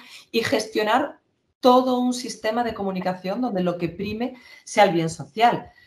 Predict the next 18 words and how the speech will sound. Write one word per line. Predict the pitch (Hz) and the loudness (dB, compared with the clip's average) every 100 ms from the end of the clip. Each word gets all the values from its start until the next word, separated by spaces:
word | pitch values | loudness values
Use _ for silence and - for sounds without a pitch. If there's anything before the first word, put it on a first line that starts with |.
| _ | _
con | - 175 | -2 0
unas | 190 196 | 2 0
causas | 214 208 240 - | 0 0 -2 -4
sociales, | 247 - 233 220 220 233 - | -6 0 4 4 4 -2 -2
pensando | 190 180 190 190 | -2 -2 -4 -6
en | 208 | -6
el | 214 | -8
bien | 214 208 | -8 -6
común. | 202 208 220 - _ _ _ - | -6 -6 -8 -10 _ _ _ -6
Eh, | 185 180 175 175 170 170 165 165 | -2 2 2 2 2 2 2 2
Beatriz | 165 180 180 196 | 4 2 2 -6
comentaba | 233 233 233 226 | -2 0 0 0
un | 214 | 2
caso | 220 214 214 | 2 0 -6
muy | 214 | -8
famoso | 214 202 214 - 202 196 | -6 -4 -4 -4 -2 0
en | 196 190 | -2 -2
Colombia. | 190 202 262 254 247 294 | -2 0 2 2 2 0